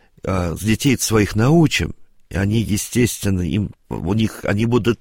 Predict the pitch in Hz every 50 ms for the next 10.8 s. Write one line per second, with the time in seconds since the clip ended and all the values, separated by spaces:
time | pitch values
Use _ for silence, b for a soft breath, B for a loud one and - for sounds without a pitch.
0 | _ - - 71 95 104 113 113 107 104 120 117 - - - 123 107 - - -
1 | - 113 101 92 98 120 151 139 117 120 101 101 95 92 87 82 - - 95 85
2 | 87 80 78 92 104 101 90 92 - - - - 92 90 - - 113 104 90 87
3 | 85 80 82 85 87 120 147 147 - - - - 87 76 57 - B B B B
4 | B B B B B B B B B B B B B B B B _ _ - -
5 | 101 107 113 113 110 98 - 101 - 107 107 117 113 104 - - 104 92 78 92
6 | 87 - - 101 101 90 - - 87 - - - 82 80 - - - - - 71
7 | 76 - - 90 85 - 85 80 - - - - 101 95 80 - - 92 80 82
8 | 82 92 90 85 90 92 82 85 80 - - - 80 67 62 85 80 - - -
9 | 85 - - 90 - - - 82 80 87 85 95 90 - - - - - - -
10 | - - - - 85 82 82 80 73 73 73 80 76 73 65